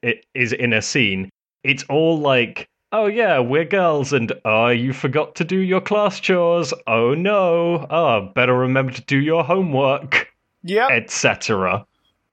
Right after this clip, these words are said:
Speaker 2: No, the, the one thing I will, uh, say is that she comes in, sits down at her desk, and someone's like, you know, "You just made it." She goes,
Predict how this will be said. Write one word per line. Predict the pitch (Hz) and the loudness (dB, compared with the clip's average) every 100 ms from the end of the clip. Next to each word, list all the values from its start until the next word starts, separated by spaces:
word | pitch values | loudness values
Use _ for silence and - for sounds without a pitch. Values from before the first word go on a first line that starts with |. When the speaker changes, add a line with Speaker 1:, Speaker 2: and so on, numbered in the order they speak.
| _ _ _ | _ _ _
Speaker 2:
No, | - 156 202 | -12 -2 0
the, | 175 175 170 | 2 2 0
the | 175 | -2
one | 214 269 | 0 0
thing | 285 | 0
I | 226 190 | 2 2
will, | 165 143 170 180 185 - _ _ _ _ _ _ _ | 0 -4 0 0 0 -6 _ _ _ _ _ _ _
uh, | - 160 151 | 0 2 2
say | - 185 151 127 120 _ _ _ _ _ _ - | 0 2 2 2 -6 _ _ _ _ _ _ -10
is | 165 160 143 - | -6 -4 -6 -4
that | 151 135 127 _ _ _ _ _ _ - | 0 0 0 _ _ _ _ _ _ -16
she | - 196 | -8 -6
comes | - 247 233 | 0 0 2
in, | 202 190 202 _ | -2 -2 -8 _
sits | - 202 | -8 -6
down | - 190 190 | 2 2 4
at | |
her | 196 | 0
desk, | 165 156 147 - | 2 2 2 -4
and | 156 143 | -10 -4
someone's | 170 160 143 | -4 -4 -4
like, | 143 131 _ _ _ _ _ _ _ _ _ _ | -2 -2 _ _ _ _ _ _ _ _ _ _
you | - 160 | -8 -2
know, | 156 147 | 2 2
"You | 165 | 0
just | 175 202 220 | -2 2 2
made | 196 196 208 | 2 2 4
it." | 151 - | 2 -2
She | 160 | -6
goes, | 160 139 | -4 -6